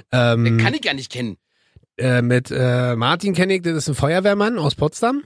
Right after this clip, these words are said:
Speaker 2: Aha.
Speaker 1: Nico ist ein, äh, Polizist aus Berlin und Andi ist auch ein Polizist aus Berlin.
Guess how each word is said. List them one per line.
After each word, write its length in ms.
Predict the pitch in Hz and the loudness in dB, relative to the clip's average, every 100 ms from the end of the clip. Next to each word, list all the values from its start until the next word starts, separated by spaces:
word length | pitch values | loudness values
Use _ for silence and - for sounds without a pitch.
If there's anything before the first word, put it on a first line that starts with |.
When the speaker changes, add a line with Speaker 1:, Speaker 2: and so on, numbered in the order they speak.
| - | -8
Speaker 2:
Aha. 300 | 101 104 190 _ - | -4 -4 -4 _ -4
Speaker 1:
Nico 400 | 117 175 196 180 | 0 2 2 2
ist 220 | 165 156 | 0 2
ein, 240 | 165 156 151 | 2 4 2
äh, 120 | 143 | 0
Polizist 520 | 147 147 - 185 - | 0 0 0 -2 0
aus 140 | 156 | -2
Berlin 360 | - 143 185 240 | 0 0 2 2
und 160 | 160 147 | 0 0
Andi 200 | 170 175 | 2 2
ist 80 | |
auch 140 | 156 156 | 2 0
ein 40 | |
Polizist 460 | 131 95 95 95 - | 2 0 0 -6 -6
aus 120 | 92 | -6
Berlin. 340 | - 92 90 | -4 -4 -4